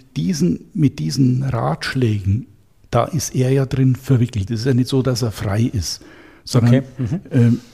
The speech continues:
Speaker 1: ich hab, ich hab, äh, viele Beispiele, wo, äh, auch, ich sag mal, Übergaben gescheitert sind daran, weil der Steuerberater im Hintergrund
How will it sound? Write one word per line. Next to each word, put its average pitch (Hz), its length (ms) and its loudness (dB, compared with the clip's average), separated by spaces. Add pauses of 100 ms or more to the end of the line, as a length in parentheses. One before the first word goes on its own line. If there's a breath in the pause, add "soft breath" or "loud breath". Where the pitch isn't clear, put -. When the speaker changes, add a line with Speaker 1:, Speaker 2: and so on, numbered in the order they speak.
Speaker 1:
ich - 220 0
hab, 123 240 -2
ich 123 200 -2
hab, 120 280 -4
äh, 120 180 0
viele 135 360 -2
Beispiele, 131 800 0 (440 loud breath)
wo, 117 320 2 (120)
äh, 120 260 -2 (100)
auch, 123 320 -4 (120)
ich 135 140 -6
sag 117 200 -2
mal, 120 180 2
Übergaben 139 760 -2
gescheitert 143 640 0
sind 101 320 0
daran, 170 500 4 (440 loud breath)
weil 113 160 4
der 139 140 2
Steuerberater 143 840 -2
im 135 120 6
Hintergrund 135 880 2